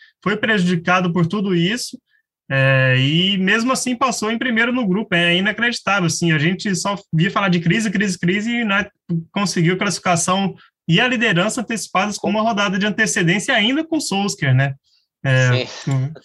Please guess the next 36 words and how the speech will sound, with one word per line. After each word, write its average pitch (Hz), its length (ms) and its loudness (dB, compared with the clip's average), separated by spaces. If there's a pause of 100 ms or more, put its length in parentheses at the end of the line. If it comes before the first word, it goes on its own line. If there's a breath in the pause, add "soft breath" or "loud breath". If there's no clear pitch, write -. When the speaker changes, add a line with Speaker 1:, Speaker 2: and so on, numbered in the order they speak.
(100)
Speaker 1:
e 151 460 0
mesmo 170 240 2
assim 180 180 -2
passou. 175 560 0 (400 loud breath)
Eu 214 80 -4
acho 240 180 -2
que 247 160 -2
rolou, 220 320 2
sim, 202 200 -2
um 196 160 0
pouco 185 200 -2
de 175 100 2
empolgação. 185 920 0
De 151 340 -4
repente, 175 380 0
a 190 40 0
gente 170 160 0
poderia 185 480 0
ter 196 180 0
avaliado 175 580 2
o 147 60 -2
Bayern 170 480 0 (380)
e 175 160 0
o 196 100 -2
Liverpool 175 480 -2
um 160 160 0
pouco 175 300 -4
mais 160 340 0
acima 165 560 0
do, 151 300 -2
do 135 100 -2
United, 156 680 0 (380)
mas, 247 520 -2 (160)
né, 180 480 2
o, 151 480 -2 (240)
tu, 160 260 0